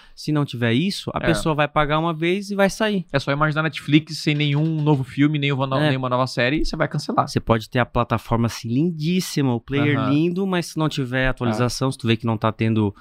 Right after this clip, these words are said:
Speaker 1: tá tendo mudanças, tá vendo a co-, a concorrência fazendo, o que que a pessoa vai fazer? Vai
Speaker 2: Uhum.
Speaker 1: sair, vai pro teu concorrente.
Speaker 2: E uma dica de criação de produto, que eu falo que eu passei muito isso, é que quando a gente cria um produto, a gente quer entregar mais, dá a sensação de que eu tenho que fazer mais aulas, mais vídeos,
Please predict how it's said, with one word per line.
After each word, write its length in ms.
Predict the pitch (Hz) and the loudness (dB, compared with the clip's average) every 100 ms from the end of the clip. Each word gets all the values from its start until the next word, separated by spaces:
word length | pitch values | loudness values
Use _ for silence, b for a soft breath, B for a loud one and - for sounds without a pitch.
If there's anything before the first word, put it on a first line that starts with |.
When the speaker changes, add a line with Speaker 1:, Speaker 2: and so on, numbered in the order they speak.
| b b b b - | b b b b -6
Speaker 1:
tá 120 | 107 | -4
tendo 340 | - 110 107 104 | 0 2 2 0
mudanças, 760 | 95 110 110 110 120 - 117 | 0 -2 0 0 0 -2 -6
tá 100 | - | -2
vendo 220 | 113 117 | 0 0
a 40 | 107 | -2
co-, 180 | - 85 | -2 -2
a 60 | |
concorrência 520 | 104 117 117 113 120 - | 0 -2 0 2 2 2
fazendo, 380 | 107 104 147 | 0 0 -2
o 20 | 139 | -2
que 120 | 135 | -6
que 40 | |
a 40 | 135 | -6
pessoa 220 | - 123 | 0 0
vai 60 | |
fazer? 240 | 127 117 127 | 2 0 0
Vai 100 | 123 | 0
Speaker 2:
Uhum. 40 | 131 | 0
Speaker 1:
sair, 240 | 117 110 | 0 2
vai 120 | 113 | 0
pro 100 | 113 | -2
teu 100 | - 120 | -4 -4
concorrente. 560 | 127 147 151 110 - B - | -2 0 2 0 -4 B -2
Speaker 2:
E 80 | 147 | 2
uma 120 | 170 | 2
dica 240 | 151 233 | 0 -2
de 220 | 190 190 | 0 0
criação 300 | 156 170 160 | 2 0 2
de 100 | 170 | 0
produto, 540 | - 131 127 156 117 104 | 0 0 0 0 -2 -4
que 80 | - | -4
eu 60 | 120 | -2
falo 300 | 139 135 123 | 2 2 0
que 160 | - | -2
eu 80 | 120 | -2
passei 400 | - 123 - 127 | -2 -2 0 0
muito 340 | 123 147 135 | 0 -2 0
isso, 240 | 123 139 - | 0 0 -2
é 40 | |
que 120 | - 123 | -6 -2
quando 180 | 160 | 0
a 20 | 202 | 0
gente 100 | - | -2
cria 140 | 175 | 0
um 40 | |
produto, 440 | 143 131 131 143 120 | 2 2 0 0 -2
a 40 | |
gente 200 | 127 127 | -2 -2
quer 100 | - | -2
entregar 380 | 127 123 117 110 | -2 0 0 0
mais, 360 | 110 131 110 110 | 0 -2 -2 0
dá 120 | 127 | 2
a 40 | |
sensação 380 | 127 151 147 143 | 2 -2 -2 -2
de 80 | 131 | 0
que 60 | |
eu 40 | 143 | 0
tenho 160 | 147 | 0
que 60 | 151 | -2
fazer 240 | 143 139 - | 2 2 0
mais 320 | 120 107 135 | -4 -4 -2
aulas, 320 | 135 135 139 - | 0 0 -4 -8
mais 340 | 113 107 127 | -2 0 2
vídeos, 440 | 123 123 135 - | 2 4 2 0